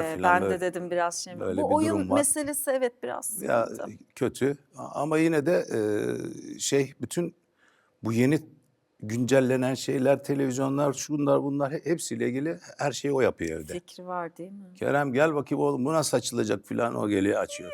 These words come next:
Speaker 2: falan.
Speaker 1: Ya.
Speaker 2: Böyle enteresan bir şey var ama plak koy desem koyamaz mesela. "Şu
Speaker 1: Ha.
Speaker 2: plağı koy da dinleyelim." desem koyamaz. Nasıl konulacağını bilmiyor. Öğretmedim de.
Speaker 1: Neden?
Speaker 2: Yani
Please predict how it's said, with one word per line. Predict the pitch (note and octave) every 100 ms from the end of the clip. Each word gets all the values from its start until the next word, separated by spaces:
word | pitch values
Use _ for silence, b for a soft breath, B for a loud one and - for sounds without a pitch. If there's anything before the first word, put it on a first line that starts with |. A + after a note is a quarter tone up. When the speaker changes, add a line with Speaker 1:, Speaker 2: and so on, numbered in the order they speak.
| A4
Speaker 2:
falan. | D#4 -
Speaker 1:
Ya. | - - - - -
Speaker 2:
Böyle | B2 B2
enteresan | A#2+ B2+ A#2+ - B2+
bir | F2+
şey | -
var | B2+
ama | G3 F#3+
plak | - G3+ A3+
koy | - A2+
desem | G#2+ - G3
koyamaz | - C#3+ B2 E2+ D#2
mesela. | D#2 - E2 D#2+ _ _ _ _
"Şu | - -
Speaker 1:
Ha. |
Speaker 2:
plağı | C#3+ D#3 C#3
koy | E3 D3+
da | B2+
dinleyelim." | A#2+ A#2+ A#2+ B2 G#2
desem | E2 A#2 E3 _ _ _ _ _ _
koyamaz. | C3 C3+ G#2+ - - _ _ _ -
Nasıl | C3 -
konulacağını | - A2 G#2+ G2+ A2 C#3
bilmiyor. | B2 E2+ D2+ - _ _ _ _ _ _ _ _ _ -
Öğretmedim | A#2+ E3 D3 G#2 F2 F2+
de. | E3 - _ _ B3
Speaker 1:
Neden? | D#4+ F#4+ G4+ A#4+ _ _ _ _ _ _ _ _ - _ _ -
Speaker 2:
Yani | A#2 C3+ C#3+ E3+